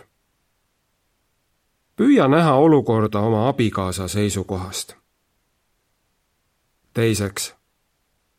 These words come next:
ole vajadusel kindlameelne. Mida ütleb Piibel?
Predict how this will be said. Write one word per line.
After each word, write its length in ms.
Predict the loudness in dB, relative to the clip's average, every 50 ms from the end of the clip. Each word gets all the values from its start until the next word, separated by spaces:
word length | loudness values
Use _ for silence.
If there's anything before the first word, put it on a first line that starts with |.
| _ _ _ _ _ _ _ _ _ _ _ _ _ _ 0
ole 260 | 2 2 4 4 4
vajadusel 640 | 4 2 2 2 0 0 -2 -4 -2 -2 -2 -2 -2 -2
kindlameelne. 880 | 0 0 2 2 2 0 0 -2 -2 -2 -2 -4 -6 -6 -8 -10 -10 -14 -16 -20 _ _ _ _ _ _ _ _ _ _ _ _ _ _ _ _ _ _ _ _ _ _ _ _ _ _ _ _ _ _ _ _ _ _ _ _ -4
Mida 300 | -2 -2 0 2 2 0
ütleb 340 | 0 0 -2 -4 -8 -8 -8 -6
Piibel? 440 | -6 -4 -4 -4 -6 -8 -12 -16